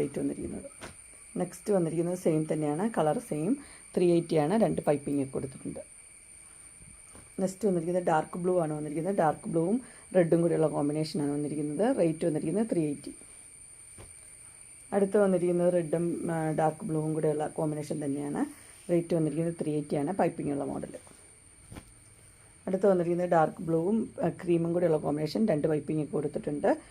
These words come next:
ഡോട്ട് ഇഷ്ടപ്പെടുന്നവർക്ക് നല്ലൊരു മോഡലാണ്. അടുത്ത് വന്നിരിക്കുന്നത് ഇങ്ങനെയാണ്. ഡാർക്ക് ബ്ലൂവും, ആ, ക്രീമും കൂടെയുള്ള കോമ്പിനേഷൻ. അടുത്ത് ഡാർക്ക് ഗ്രീൻ ആണ് വന്നിരിക്കുന്നത്. ഇച്ചിരി കൂടി വലിയ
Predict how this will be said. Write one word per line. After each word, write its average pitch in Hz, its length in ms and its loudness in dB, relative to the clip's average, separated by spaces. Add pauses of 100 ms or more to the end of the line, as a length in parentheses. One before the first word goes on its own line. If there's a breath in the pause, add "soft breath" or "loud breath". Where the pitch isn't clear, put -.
(320 loud breath)
ഡോട്ട് 202 420 10
ഇഷ്ടപ്പെടുന്നവർക്ക് 160 760 -2 (260)
നല്ലൊരു 151 380 0
മോഡലാണ്. - 360 -8 (1600)
അടുത്ത് 175 260 -4
വന്നിരിക്കുന്നത് 160 460 -4
ഇങ്ങനെയാണ്. 151 300 -4 (100)
ഡാർക്ക് 151 340 -2
ബ്ലൂവും, 165 260 0 (1300 loud breath)
ആ, 175 40 -2 (100)
ക്രീമും 160 340 2
കൂടെയുള്ള 147 300 -2
കോമ്പിനേഷൻ. - 380 -8 (140)
അടുത്ത് 196 260 2 (120)
ഡാർക്ക് 175 420 6
ഗ്രീൻ 185 260 0 (100)
ആണ് 147 140 0
വന്നിരിക്കുന്നത്. 160 460 -2
ഇച്ചിരി 208 220 -4
കൂടി 202 180 4
വലിയ 185 280 4